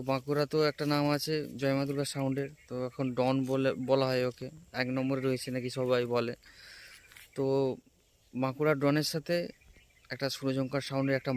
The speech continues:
মারাত্মক কম্পিটিশন তো হলো। তো কম্পিটিশনে কে জিতলো, তো তোমাদের মনে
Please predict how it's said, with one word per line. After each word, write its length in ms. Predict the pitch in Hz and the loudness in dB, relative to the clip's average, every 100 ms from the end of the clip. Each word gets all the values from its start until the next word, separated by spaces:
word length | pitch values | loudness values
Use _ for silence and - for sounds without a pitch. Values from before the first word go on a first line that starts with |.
| 117 | -2
মারাত্মক 500 | 127 139 - 143 - - | -2 -4 -4 -6 -6 -6
কম্পিটিশন 500 | 117 104 - - 104 - _ _ _ _ _ - _ | -6 -8 -12 -14 -14 -18 _ _ _ _ _ -20 _
তো 60 | 156 131 | 0 0
হলো। 300 | 143 127 90 62 _ _ _ - - _ - | 0 0 -2 -8 _ _ _ -20 -20 _ -10
তো 60 | 165 - | -6 0
কম্পিটিশনে 580 | 170 170 175 175 202 202 - | 0 0 -2 -2 0 -2 2
কে 140 | 196 190 151 | 8 8 6
জিতলো, 440 | 147 135 123 117 107 - _ _ _ _ _ _ _ _ | 0 0 -2 -4 -6 -12 _ _ _ _ _ _ _ _
তো 40 | 143 | -4
তোমাদের 240 | 156 156 160 | 0 2 2
মনে 180 | 160 165 | 2 2